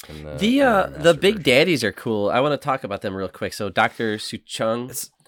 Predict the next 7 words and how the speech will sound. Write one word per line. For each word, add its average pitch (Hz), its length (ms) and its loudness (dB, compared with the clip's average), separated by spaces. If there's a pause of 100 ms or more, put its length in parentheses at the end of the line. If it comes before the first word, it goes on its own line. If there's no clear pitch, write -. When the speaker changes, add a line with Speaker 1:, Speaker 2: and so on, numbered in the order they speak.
(340)
Speaker 2:
this 135 140 0
Speaker 1:
yeah. 107 80 2
Speaker 2:
guy 139 380 8
with 123 140 -2
Tenenbaum, 117 680 2
right? 101 340 0
They, 107 480 -2